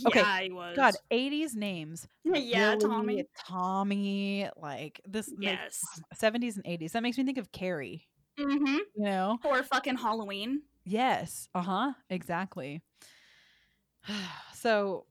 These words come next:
Speaker 1: he gets thrown through a window, and then Cindy, the little girl, you're like, "Oh God, oh God, oh God, oh God. This, there's no way they're gonna kill off this little girl." And they don't, but he's like,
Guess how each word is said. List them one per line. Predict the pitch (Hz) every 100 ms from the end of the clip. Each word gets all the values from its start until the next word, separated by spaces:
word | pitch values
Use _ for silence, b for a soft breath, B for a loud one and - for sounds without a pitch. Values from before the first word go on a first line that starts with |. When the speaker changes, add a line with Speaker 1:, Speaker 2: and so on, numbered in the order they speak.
| _ _ _ _ _ _ _ - _ -
Speaker 1:
he | 254
gets | 302
thrown | 269 247
through | 240
a | 220
window, | 170 165 170 -
and | 208 202
then | 302 254 185 196 - _ _ _ _
Cindy, | - - 294 269
the | 226
little | 240 262
girl, | - 196 226 226 185
you're | 208
like, | 202 175 - -
"Oh | 180
God, | 160 156
oh | 156
God, | 156 156
oh | 160
God, | 165 160
oh | 160
God. | 170 175
This, | 220 -
there's | 269 262
no | 247 254
way | 220 175
they're | 175
gonna | 160 170
kill | 175
off | 147 151
this | 170 175
little | 170
girl." | 165 156 151 -
And | 214 214
they | 214 196
don't, | 180 214 185 170 160 170
but | 180 170 - B B B
he's | - 226 208
like, | 196 190 180